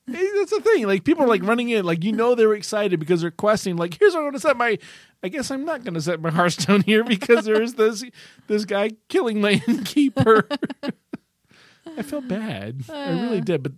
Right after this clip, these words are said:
Speaker 1: they died.
Speaker 2: Okay. <laughs> Well, they'll respawn.
Speaker 1: And, and then I,
Speaker 2: That's
Speaker 1: yeah,
Speaker 2: fine.
Speaker 1: and then I left. <laughs> I was like, "Oh, I had the shame."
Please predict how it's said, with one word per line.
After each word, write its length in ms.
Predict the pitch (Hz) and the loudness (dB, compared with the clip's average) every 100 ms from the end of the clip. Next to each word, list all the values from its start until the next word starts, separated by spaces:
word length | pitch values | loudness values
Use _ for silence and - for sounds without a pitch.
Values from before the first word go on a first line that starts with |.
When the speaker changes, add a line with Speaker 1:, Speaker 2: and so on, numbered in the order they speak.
| _ | _
Speaker 1:
they 100 | 147 | -6
died. 440 | 156 110 101 113 - _ _ - - 233 | -6 -8 -10 -14 -16 _ _ -12 -8 -8
Speaker 2:
Okay. 260 | - 339 - | -10 -12 -4
<laughs> 260 | 320 - - 415 - _ _ | -4 -2 -8 -10 -14 _ _
Well, 140 | 359 381 | -12 -12
they'll 80 | |
respawn. 580 | 359 269 - - 143 240 - _ _ | -10 -12 -14 -16 -16 -18 -20 _ _
Speaker 1:
And, 240 | 151 143 143 | -14 -12 -12
and 160 | 151 139 | -10 -8
then 100 | 143 | -8
I, 40 | |
Speaker 2:
That's 160 | 139 - | -10 -10
Speaker 1:
yeah, 220 | 143 117 | -10 -8
Speaker 2:
fine. 120 | 117 - | -12 -8
Speaker 1:
and 120 | 147 | -6
then 80 | 160 | -6
I 60 | |
left. 260 | 143 139 - 381 - 226 - _ _ _ | -4 -4 -4 -10 -18 -18 -18 _ _ _
<laughs> 560 | - 233 - _ _ _ | -18 -18 -18 _ _ _
I 60 | 277 | -10
was 140 | 214 | -8
like, 160 | 185 165 | -8 -8
"Oh, 260 | 170 156 147 180 | -6 -6 -6 -8
I 60 | |
had 120 | 196 | -10
the 80 | 196 | -10
shame." 480 | 175 - 151 135 131 | -12 -8 -8 -6 -8